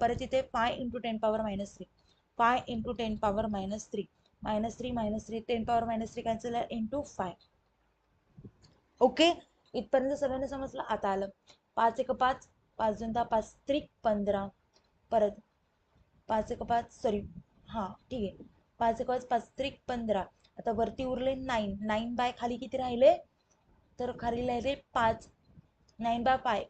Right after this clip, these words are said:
into वरती किती राहिले पहा, मायनस टू राहिला आणि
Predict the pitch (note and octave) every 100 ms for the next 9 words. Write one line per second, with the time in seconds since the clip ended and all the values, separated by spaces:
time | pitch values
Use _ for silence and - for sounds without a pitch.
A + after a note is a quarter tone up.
0 | - C4 B3+ A#3 - _ _ A3 B3 C4
1 | C4 C4+ C#4 C4+ C4 C4+ B3+ C#4+ D4 _
2 | _ _ _ - _ _ _ _ _ -
3 | - A3+ A3+ A#3 C4+ - D#4 D4+ C#4 G#3+
4 | G#3 - _ _ A3